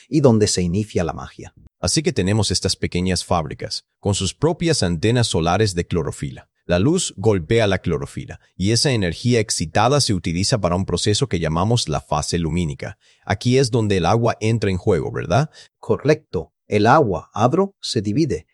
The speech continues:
Speaker 1: Y esta división es crucial porque libera electrones, protones, iones de hidrógeno y, lo que es igualmente importante para nosotros, oxígeno. Ese oxígeno que liberan las plantas es el subproducto de este extraordinario proceso,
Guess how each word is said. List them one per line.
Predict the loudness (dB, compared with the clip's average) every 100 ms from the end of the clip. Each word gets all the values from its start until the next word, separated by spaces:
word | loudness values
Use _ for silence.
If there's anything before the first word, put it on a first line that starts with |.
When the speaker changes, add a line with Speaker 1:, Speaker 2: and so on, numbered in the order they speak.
| _ _ -2
Speaker 1:
Y | 4
esta | 4 6 4
división | 4 2 2 2 2
es | 2 -2
crucial | -2 -6 0 4 4 2 _ -4
porque | -4 -2
libera | -4 4 6 8
electrones, | 6 4 -2 2 2 0 -8 -14 _ -8
protones, | -4 2 4 6 2 -6 _ -4 4
iones | 6 6 4
de | 2
hidrógeno | 0 2 2 4 2 0 -8 -20 0
y, | 4
lo | 4 4
que | 4
es | 4 4
igualmente | 2 4 4 2 2
importante | -2 -2 -2 0 0 -2
para | -4 -4
nosotros, | -6 -4 -4 -2 -4 -4 _ _
oxígeno. | -2 0 -2 -2 -6 -10 -10 -16 -14
Ese | 0 2 4 4
oxígeno | 4 0 -2 -2 -4 -2
que | 2
liberan | 4 4 2 0
las | -4
plantas | -2 0 0 -2 -4 -6 0
es | 2 2 0
el | 0 2
subproducto | 0 -2 4 4 4 0 -2
de | 2 2
este | 2 0
extraordinario | -2 -2 -4 -4 -4 -2 0 -2
proceso, | -4 -2 -2 -2 -6